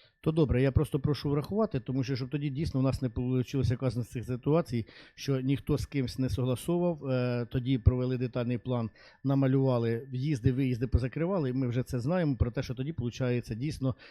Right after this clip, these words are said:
проблеми, потім судові справи і все інше. Давайте, щоб ми до цього не доводили.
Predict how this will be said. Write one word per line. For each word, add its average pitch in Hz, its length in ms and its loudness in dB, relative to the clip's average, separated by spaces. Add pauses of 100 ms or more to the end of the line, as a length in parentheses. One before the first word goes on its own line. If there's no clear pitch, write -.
(120)
проблеми, 156 440 6
потім 120 320 0
судові 127 420 -2
справи 156 400 0
і 135 80 -4
все 139 180 -4
інше. 156 260 -2
Давайте, 131 300 0
щоб 123 140 -6
ми 135 80 0
до 120 120 -2
цього 117 180 -2
не 110 60 0
доводили. 98 360 -2